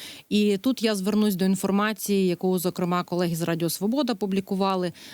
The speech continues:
Вони кажуть, що Російська Федерація стверджує, що незвича-, незважаючи на війну, на західні санкції, у них виробництво залишилось на рівні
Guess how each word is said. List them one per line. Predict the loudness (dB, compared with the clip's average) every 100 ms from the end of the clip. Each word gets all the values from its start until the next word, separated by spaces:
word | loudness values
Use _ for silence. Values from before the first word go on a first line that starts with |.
| -2
Вони | 2 2
кажуть, | 2 0 -2
що | -4 -4
Російська | -2 -2 -2 -2
Федерація | -2 0 0 0 -2
стверджує, | -2 -2 0 0 -2 0 0
що | 0 -2
незвича-, | -2 -2 -2 -2 0
незважаючи | 0 2 2 0 0 -4 -4
на | -2
війну, | 2 4 4
на | 2 0
західні | -4 -6 -4 -2
санкції, | -2 -2 -2 0 2
у |
них | 2 2
виробництво | 0 0 2 2 2 -2 -2
залишилось | 0 0 0 0 2
на | 2
рівні | 4 4 4